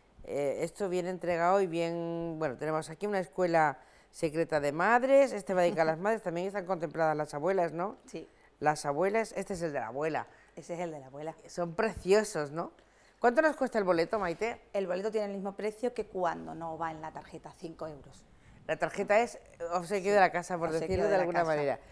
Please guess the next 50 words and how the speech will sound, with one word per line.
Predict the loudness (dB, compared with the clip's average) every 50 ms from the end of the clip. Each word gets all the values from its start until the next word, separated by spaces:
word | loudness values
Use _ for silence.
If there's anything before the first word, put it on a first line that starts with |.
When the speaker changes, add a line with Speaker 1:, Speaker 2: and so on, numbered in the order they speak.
| -20 -12 -6
Speaker 1:
¿Habéis | 0 2 4 4 4
tenido | 2 0 -2 0
una | 2 2 2
buena | 2 2 0 -2
mañana? | -4 -6 -6 -6 -6 -4 -4 -6 -8 -10 -18 _ _ _ _ -20 -20 -20 -20 -20 _
Speaker 2:
Sí, | -12 -6 -4 -2 -2 -4 -4 -6
bueno, | -6 -6 -4 -4
hemos | -6 -6
empezado | -6 -6 -6 -6 -6 -6 -4 -4 -4
un | -4
poco, | -4 -6 -6 -6 -4 -4 -2 -2 -2 -2 -2 0 0 -2 -2 -4 -4 -8 -10 -8 -2
no | 0 0
a | 0
primera | 0 0 0 0 0 0 0 -2
hora, | -4 -6 -8
hemos | -10 -10 -10
salido | -10 -8 -6 -4 -2
a |
la | -4 -4
calle | -4 -6 -10 -10
sobre | -10 -10 -8 -6
las | -6 -6 -8
once | -8 -8 -8
de | -8 -6
la | -6
mañana | -8 -8 -8 -8 -6 -6
y | -6
desde | -6 -6 -6 -8 -10
entonces, | -12 -10 -12 -12 -12 -12 -12 -14 -12 -12
bien, | -12 -12 -12 -14 -16 _ _ _
muy | -16 -14 -14 -14
bien. | -16 -18 -20 _ -20 -20 _ -6
Speaker 1:
Esta | -6 -6 -4 0
tarde | 2 4 4 6 6
vais | 6 4 4 2
a | -2
estar | 0 2 4 4
en | 4 2 0
el | 0
mismo | -2 -2 -4 -4 -4
Speaker 2:
Sí. | -4
Speaker 1:
sitio, | -6 -4 0 4 4 4 4 2 -4 -18 -20 -20 -20 -20 -16 _ 4
eh, | 8 10 10 10 10 8 8 6 2
mañana | 0 -2 -4 -2 -2 -4 -4
es | -6
cuando | -8 -8 -8 -6 -6
no | -4 -2 -2
vais | 0 -2 -2 -4
a | -10
estar. | -12 -10 -8 -8 -8 -8 -12